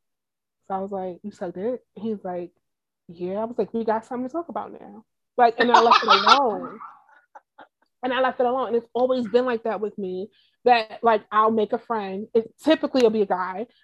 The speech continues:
Speaker 1: I'll make a friend. This has been, like, since childhood. I'll make a friend. Everything will be going fine. And then they'll say, "Well, I'm gay." And I'm like, "Okay. What do we do now?"
Speaker 2: Like, what do you, you,
Speaker 1: Don't wanna
Speaker 2: like, you wanna,
Speaker 1: Like,
Speaker 2: you wanna get pancakes? Or?
Speaker 1: Like, I just, I wanna be really,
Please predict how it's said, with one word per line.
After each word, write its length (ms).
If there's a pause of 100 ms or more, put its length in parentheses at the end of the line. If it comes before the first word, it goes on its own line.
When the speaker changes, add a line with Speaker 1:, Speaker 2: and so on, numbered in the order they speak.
Speaker 1:
I'll 140
make 220
a 40
friend. 220
This 120
has 80
been, 140
like, 180
since 200
childhood. 560
I'll 100
make 200
a 60
friend. 440 (500)
Everything 280
will 80
be 80
going 180 (140)
fine. 500
And 100
then 100
they'll 120 (100)
say, 280 (420)
"Well, 80
I'm 120
gay." 500
And 100
I'm 100
like, 300 (500)
"Okay. 420 (1040)
What 300
do 40
we 80
do 160
now?" 540 (880)
Speaker 2:
Like, 320
what 160
do 60
you, 340
you, 160
Speaker 1:
Don't 120
wanna 140
Speaker 2:
like, 300 (640)
you 120
wanna, 140
Speaker 1:
Like, 140
Speaker 2:
you 60
wanna 120
get 140
pancakes? 680
Or? 80
Speaker 1:
Like, 140
I 180
just, 140
I 160
wanna 180
be 160
really, 320